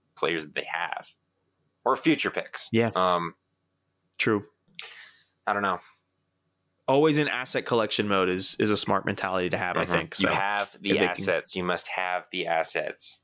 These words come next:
Speaker 2: You must have the assets. That's a, that's a callback to my fantasy motto.
Speaker 1: Yeah.
Speaker 2: Uh, <laughs>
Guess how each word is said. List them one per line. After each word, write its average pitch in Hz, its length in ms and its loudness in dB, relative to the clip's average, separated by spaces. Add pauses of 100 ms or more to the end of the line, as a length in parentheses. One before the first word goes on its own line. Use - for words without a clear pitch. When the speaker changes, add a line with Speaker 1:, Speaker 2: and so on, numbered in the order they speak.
Speaker 2:
You 113 140 2
must 113 400 2
have 113 300 -2
the 113 140 -2
assets. 98 600 -2
That's - 160 2
a, 117 100 0
that's 190 180 0
a - 40 -2
callback 156 420 2
to 139 60 0
my 110 80 2
fantasy 120 560 -2
motto. 98 380 2 (260)
Speaker 1:
Yeah. 95 240 0
Speaker 2:
Uh, 110 320 4 (420)
<laughs> 226 60 4